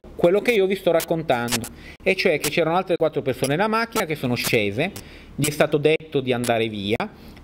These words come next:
questo capitano ha parlato col comandante e ha avuto l'ordine di sparare, quindi questi quattro civili disarmati sono stati uccisi alla schiena da forze della Federazione Russa perché era capitato così.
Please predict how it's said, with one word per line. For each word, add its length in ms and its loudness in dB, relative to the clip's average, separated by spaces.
questo 220 2
capitano 420 0
ha 40 -2
parlato 400 0
col 180 -4
comandante 880 0
e 60 0
ha 40 4
avuto 200 2
l'ordine 320 2
di 80 0
sparare, 580 2
quindi 220 -2
questi 260 -2
quattro 480 2
civili 440 0
disarmati 580 0
sono 120 -4
stati 240 -2
uccisi 420 0
alla 120 2
schiena 560 -2
da 480 0
forze 340 2
della 140 2
Federazione 560 0
Russa 400 0
perché 720 2
era 600 2
capitato 460 0
così. 360 0